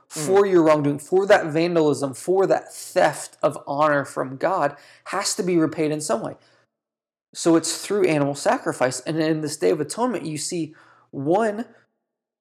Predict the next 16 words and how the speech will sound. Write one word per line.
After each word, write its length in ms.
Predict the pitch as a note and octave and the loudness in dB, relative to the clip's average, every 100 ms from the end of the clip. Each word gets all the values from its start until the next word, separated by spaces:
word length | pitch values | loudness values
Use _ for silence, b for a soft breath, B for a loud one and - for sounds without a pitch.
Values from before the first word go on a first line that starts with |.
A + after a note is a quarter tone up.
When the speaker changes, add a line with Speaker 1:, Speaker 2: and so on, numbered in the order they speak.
| _ _ - | _ _ -4
Speaker 1:
animal 400 | C#3+ C#3+ D3+ E3+ | 2 2 4 2
get 200 | D3+ - | 0 -4
sacrificed 1300 | - - - E3 A3+ F3+ D3 - B2 C3+ E3+ - - _ - | -10 -8 -2 -2 -2 -2 -4 0 0 0 -4 -10 -14 _ -10
to 240 | - D#3+ | -6 -4
atone, 480 | D3 - F3 F3 E3+ | -4 -4 -2 -2 -4
to 120 | - _ - | -10 _ -12
cover 420 | - G#3+ G#3 G#3 | 0 0 2 0
the 140 | F#3+ | 0
debt 480 | C3 B2+ B2+ F3 - b b | -2 -2 -2 -4 -10 b b
that 80 | C#3 | -2
was 140 | D3 | 2
owed. 400 | F#3+ B3+ F3+ F3 - B B B | 2 4 2 0 -8 B B B
But 160 | E3 D3 | -2 0
then 180 | A3 | 0
you 180 | A#3 F3+ | 0 0
also 680 | - E3 - D#3 C#3 C#3+ | 2 2 2 0 0 -2